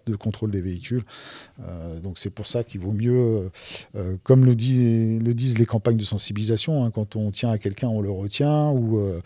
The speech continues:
ou, euh, si on veut reprendre le volant, il faut avoir un conducteur qui n'a rien consommé, comme la con-, sensibilisation pour sam.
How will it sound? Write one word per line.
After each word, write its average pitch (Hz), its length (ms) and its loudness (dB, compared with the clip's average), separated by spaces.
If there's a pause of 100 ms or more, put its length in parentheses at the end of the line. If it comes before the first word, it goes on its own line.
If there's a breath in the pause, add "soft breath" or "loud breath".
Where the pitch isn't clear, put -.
(440 loud breath)
ou, 104 180 0
euh, 92 200 -2
si 101 300 -2
on 104 540 0
veut 107 140 0
reprendre 113 360 0
le 117 80 0
volant, 117 420 2
il 104 80 -2
faut 107 240 -2
avoir 110 220 4
un 110 80 0
conducteur 101 480 -4
qui - 100 -10
n'a 90 120 -6
rien 104 160 -2
consommé, 101 480 -2
comme 92 240 -6
la 90 80 -6
con-, - 180 -12
sensibilisation 98 640 -6
pour 90 220 -8
sam. 113 260 -2